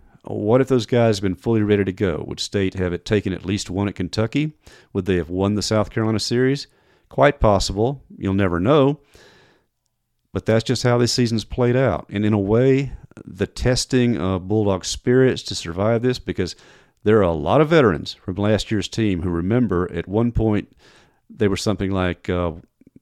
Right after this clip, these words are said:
nearly five hundred in S E C and then just collapsed the rest of the way down the stretch. So they remember that, but they've managed to put it aside and not let it impact their play this season, because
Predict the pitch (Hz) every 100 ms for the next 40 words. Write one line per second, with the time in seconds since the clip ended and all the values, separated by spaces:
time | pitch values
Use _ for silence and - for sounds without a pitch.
0 | _ - 87 101 147 95 - 98 104 -
1 | 117 143 92 90 92 - 92 - 123 131
2 | - 90 98 95 - - 98 92 110 -
3 | - 90 101 - 98 95 98 90 92 82
4 | 71 - 107 127 - - - _ _ _
5 | _ _ _ _ _ _ _ - 98 80
6 | 78 98 127 160 120 104 101 123 95 87
7 | 87 82 - _ _ _ _ _ _ -
8 | - 101 92 110 110 101 - 107 101 -
9 | - 117 90 - 123 139 107 107 - _
10 | _ _ _ _ - _ - 98 95 90
11 | - 95 107 113 113 101 - 107 95 107
12 | 98 98 92 - 101 92 117 143 - 85
13 | 92 110 101 90 87